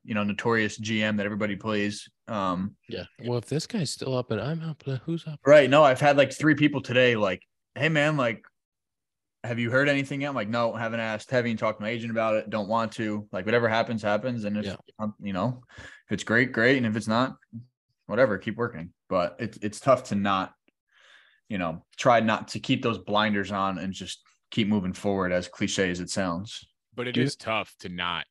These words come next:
Speaker 3: think about it, you know, obviously.
Speaker 2: It's the
Speaker 1: Of
Speaker 2: human
Speaker 1: course.
Speaker 2: side of it. Yeah.
Speaker 1: Yeah, it, it's
Speaker 3: Yeah.
Speaker 1: tough. And, you know, you don't wanna worry about obviously ever what somebody else is doing. But again, like, this is a time where you, you're starting to read into the schedules. You're trying, you're starting to read into the groups,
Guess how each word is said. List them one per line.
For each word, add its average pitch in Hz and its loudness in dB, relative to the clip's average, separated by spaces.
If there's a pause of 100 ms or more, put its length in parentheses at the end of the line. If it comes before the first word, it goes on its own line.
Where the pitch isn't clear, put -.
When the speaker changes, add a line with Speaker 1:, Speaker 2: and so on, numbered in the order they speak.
(680)
Speaker 3:
think 107 -10
about 62 -14
it, - -18 (440)
you 98 -6
know, 85 -10 (340)
obviously. 82 -4 (640)
Speaker 2:
It's - -14
the 131 -2
Speaker 1:
Of - -4
Speaker 2:
human 139 2
Speaker 1:
course. 165 8
Speaker 2:
side 156 -4
of - -10
it. 78 -16
Yeah. - -14
Speaker 1:
Yeah, 120 4
it, 123 -2
it's 110 -4
Speaker 3:
Yeah. - -6
Speaker 1:
tough. 107 0 (120)
And, 107 2 (420)
you 123 -4
know, 107 2
you 110 2
don't 117 2
wanna 120 0
worry 107 -4
about 95 -2 (120)
obviously 101 -4
ever 92 -2
what 87 -8
somebody 98 0
else 98 0
is 85 -10
doing. 92 -4
But 107 0
again, 120 4
like, 90 -4 (720)
this 139 0
is 143 2
a 139 4
time 135 0
where 120 -2
you, 110 -2
you're 101 -10
starting 120 2
to 107 0
read 117 0
into 113 -4
the 110 -8
schedules. 107 0
You're 104 -6
trying, 104 0
you're 98 -4
starting 107 4
to 101 0
read 104 0
into 104 -2
the 98 -4
groups, 101 -4